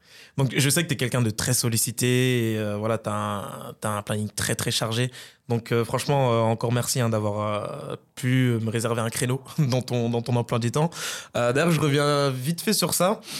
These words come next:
Avant de te contacter, tu sais que j-, j'hésitais un petit peu. Je me disais, « Ah, je sais pas s'il va accepter, euh, je sais pas si c'est son truc et tout. » Donc,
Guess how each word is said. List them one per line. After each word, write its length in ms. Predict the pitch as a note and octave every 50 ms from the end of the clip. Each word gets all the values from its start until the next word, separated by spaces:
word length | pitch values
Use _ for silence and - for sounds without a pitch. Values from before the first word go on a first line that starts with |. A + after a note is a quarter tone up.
| - - - - - _ _ - -
Avant 220 | B2+ B2+ D3 G3+ G3+
de 40 |
te 80 | G3+ G#3
contacter, 800 | - - F3+ E3+ - F3+ E3+ F3 - F#3+ G3+ G#3+ A3 G#3+ G#3+ - _ _ _ _ _ _ _ _ _ _ _ _ _ _ _ _ -
tu 80 | - F#3
sais 40 | D#3+
que 60 | C3+
j-, 160 | C3+ - D3
j'hésitais 420 | A#2+ A#2 C3+ B2 B2 C#3+ C3+ -
un 100 | F#3 F3+
petit 140 | E3 - E3
peu. 200 | - D#3 F3 G3 - - _ _ _ _ _ _ _ _ _ _ _ _ _
Je 120 | - B2
me 40 | A#2+ A2+
disais, « 300 | A#2 B2+ B2+ C3 B2+ A#2+
Ah, 220 | A2 G#2+ A2 A2+ A2 - -
je 140 | - - -
sais 60 | -
pas 120 | - -
s'il 200 | G#2+ - - G#2+
va 80 | G#2+ G#2+
accepter, 680 | G#2+ - - A2+ - - B2 A2+ A2+ A2+ A2+ A2+ G#2+ G#2
euh, 240 | G2+ F#2+ F#2+ F#2+ G2+ G#2 _ _ _ _ _ _ _ _ -
je 80 | - -
sais 120 | - A#2
pas 120 | - B2
si 140 | A2+ - -
c'est 160 | A#2+ - B2
son 180 | - - A#2+ A#2
truc 340 | A2+ - - B2+ B2 A#2+ - A#2+
et 80 | A2
tout. » 280 | - - C3+ C#3 C#3 C#3
Donc, 140 | A#2+ A#2+ A2